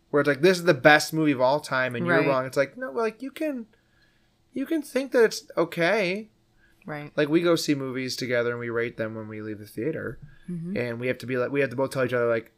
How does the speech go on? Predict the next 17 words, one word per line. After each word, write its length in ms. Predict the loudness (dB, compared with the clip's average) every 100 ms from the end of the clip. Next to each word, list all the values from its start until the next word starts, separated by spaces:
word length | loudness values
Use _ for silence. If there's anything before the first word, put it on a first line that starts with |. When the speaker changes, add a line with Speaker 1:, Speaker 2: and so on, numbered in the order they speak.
| _ -2
Speaker 1:
"Okay, 540 | 0 4 4 2 -4 _ _ _ _ -12 -4 0
non-biased, 1000 | 2 4 6 6 6 4 -2 -6 -10 -16 _ _ _ _
how 200 | -6 0
do 120 | 2 2
we 120 | 0
both 240 | -2 -2
feel 200 | -2 -4
about 240 | -4 -8 -10
this?" 340 | -12 -10 -8
Speaker 2:
Mm-hmm. 200 | -8 -10 -14 _ -16 -2
And 100 | 0
I 60 |
will 160 | 0 -2
say, 180 | -2 -2
lately 420 | -2 -6 -6 -8
we've 260 | -8 -12 -12
been 380 | -12 -12 -16